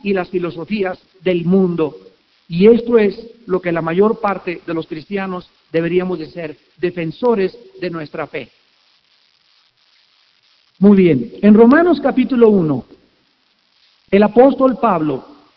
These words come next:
nos revela en el versículo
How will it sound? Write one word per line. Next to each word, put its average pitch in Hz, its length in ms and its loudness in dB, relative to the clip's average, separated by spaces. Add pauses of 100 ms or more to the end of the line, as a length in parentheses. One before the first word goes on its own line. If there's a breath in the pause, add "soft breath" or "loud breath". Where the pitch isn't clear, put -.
(1000)
nos 202 400 0
revela 196 600 0 (1080)
en 185 100 -4
el 190 80 0
versículo 254 920 0